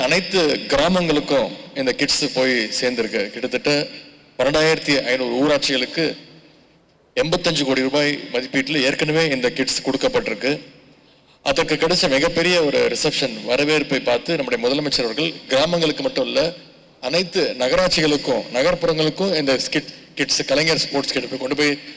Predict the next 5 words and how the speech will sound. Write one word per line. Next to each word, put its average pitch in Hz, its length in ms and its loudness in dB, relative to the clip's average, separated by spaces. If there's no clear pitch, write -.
சேர்க்க 135 400 0
வேண்டும் 120 280 2
என்று 127 480 0
எங்களுக்கு 120 360 -2
உத்தரவிட்டிருந்தார். 107 640 0